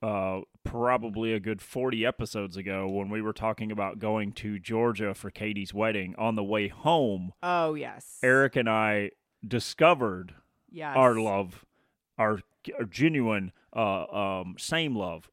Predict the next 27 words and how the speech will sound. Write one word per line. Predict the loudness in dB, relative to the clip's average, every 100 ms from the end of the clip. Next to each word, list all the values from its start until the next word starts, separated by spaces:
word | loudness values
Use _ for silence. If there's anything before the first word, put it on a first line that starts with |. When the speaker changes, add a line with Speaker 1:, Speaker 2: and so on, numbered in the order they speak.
| -6
Speaker 1:
for | -4
The | 0
Speaker 2:
Yeah. |
Speaker 1:
Big | 0
Lebowski, | 0 2 2 2 -4 -6
in | -4
which | -6 -8
we |
started | -6 -4 -4 -6
just | -12
quoting | -6 -4 -2 -4 -8 -10 -6
pretty | -6 -6
much | -10 -12
the |
entire | -12 -10 -12
movie. | -12 -16 -20 -20 -20 -10
Uh, | -2
Speaker 2:
I | 0 0
Speaker 1:
Ricky | 2 2 2 -2
and | 0
I | 0 -2
have | -4 -4
been | -6
quoting | -2 -2 -2
Lebowski | -2 0 2 0 -2 -8 -8
since. | -8 -8 -8 -16 -18 _ _ _
Uh, | -6